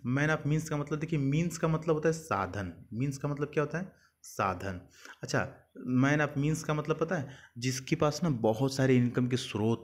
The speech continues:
हों, बहुत सारे इनकम के क्या हों? स्रोत हों, कई जगहों से उसके पैसे आते हों,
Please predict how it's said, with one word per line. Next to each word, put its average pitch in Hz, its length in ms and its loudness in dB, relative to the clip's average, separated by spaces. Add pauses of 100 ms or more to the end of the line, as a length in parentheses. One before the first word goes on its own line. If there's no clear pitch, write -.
हों, 82 100 -8 (420)
बहुत 107 240 -2
सारे 120 140 2
इनकम 123 240 0
के 135 120 2
क्या 156 140 2
हों? - 160 -2
स्रोत 135 440 2
हों, 104 160 -4
कई 127 160 4
जगहों 131 340 2
से 131 140 0
उसके 131 180 -4
पैसे 104 360 -2
आते 98 400 -2
हों, 123 260 0